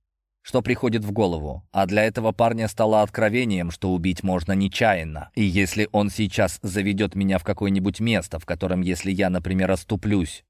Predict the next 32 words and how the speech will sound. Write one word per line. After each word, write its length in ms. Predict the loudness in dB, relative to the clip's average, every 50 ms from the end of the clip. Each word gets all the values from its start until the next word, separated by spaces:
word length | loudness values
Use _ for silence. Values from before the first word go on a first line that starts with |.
| _
то 180 | -2 0 2 2
рухну 360 | 2 0 0 -2 -2 -2 -2
на 120 | 0 -2 -2
что-нибудь 440 | -2 -2 -2 0 0 0 0 0
острое, 540 | 2 0 0 0 -4 -8 -8 -8 -8 -10 -14 _ _ _
ну 140 | -2 -2 0
или 260 | 2 2 2 2 2
во 140 | 2 2 0
что-нибудь 460 | 0 -2 -2 -2 0 0 -2 -4 -4
кипящее. 760 | -4 -6 -2 0 -2 -2 -2 -4 -8 -8 -8 -8 -10 -10 -14 _ _ _ _ _
«Далеко 380 | 0 2 2 2 4 4 2 2
еще 300 | 2 2 2 2 2 2
до 120 | 2 2
поверхности?» — 800 | 2 2 2 4 2 0 0 -4 -4 -4 -4 -6 -6 -6 -8 -10
спросил 480 | -16 -6 -2 -2 -2 0 -2 -2 -2 -2
я. 300 | 0 2 2 0 0 -2 _ _ _ _ _ _ _ _ _ _ _ _ _ _ _ _ _ _
«Черт!» 420 | -2 0 0 0 0 -6 -16 _ _ _ _ _ _ 0
я 220 | 4 4 4 4
вдруг 280 | 4 2 0 0 0 0
ощутил, 440 | -2 0 -2 -2 0 2 0 0
что 180 | 2 0 -2 0
правая 400 | 2 4 4 4 4 4 2 2
рука 280 | 2 0 2 2 0 0
снова 340 | 0 0 0 0 2 2 2
немеет. 840 | 2 2 2 2 4 4 2 2 2 -2 -4 -8 -12 _ -20 _ _
Покалывание 680 | -2 0 2 4 4 4 4 4 2 0 0 0 -2 -2
стремительно 760 | 0 0 0 2 2 2 0 0 0 0 2 4 2 2 2
взбиралось 760 | 0 -4 -8 -4 0 2 4 6 6 6 6 4 2 -2 0
от 260 | 0 0 0 0 0
пальцев 480 | 2 2 2 2 0 -4 -6 -6 -8
к 140 | -10 -20 -10
плечу 600 | _ 0 0 0 0 -2 -6 -8 -6 -6 -6 -8